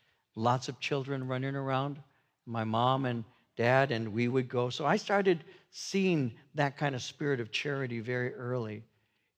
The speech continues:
in my life. And, and my mom was one of these very compassionate women. Uh,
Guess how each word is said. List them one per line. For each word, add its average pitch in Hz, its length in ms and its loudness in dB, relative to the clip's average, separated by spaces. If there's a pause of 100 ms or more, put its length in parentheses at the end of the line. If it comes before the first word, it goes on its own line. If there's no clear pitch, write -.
in 120 160 0
my 117 220 2
life. 117 600 -4 (1160)
And, 156 220 2
and 165 420 2
my 156 160 2
mom 196 400 4
was 151 240 2
one 165 200 0
of 147 80 0
these 135 180 0
very 156 240 0
compassionate 143 800 -2
women. 135 420 0 (540)
Uh, 117 260 0